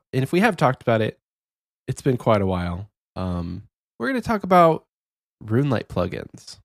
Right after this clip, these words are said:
'cause this game is literally unplayable without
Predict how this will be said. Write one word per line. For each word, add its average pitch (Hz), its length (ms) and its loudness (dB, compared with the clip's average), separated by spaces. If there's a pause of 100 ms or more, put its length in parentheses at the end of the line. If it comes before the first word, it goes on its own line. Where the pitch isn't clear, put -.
(440)
'cause 95 420 -4 (140)
this 175 180 -4
game 226 220 0
is 104 240 -2
literally 139 560 0
unplayable 127 800 0 (680)
without 113 520 2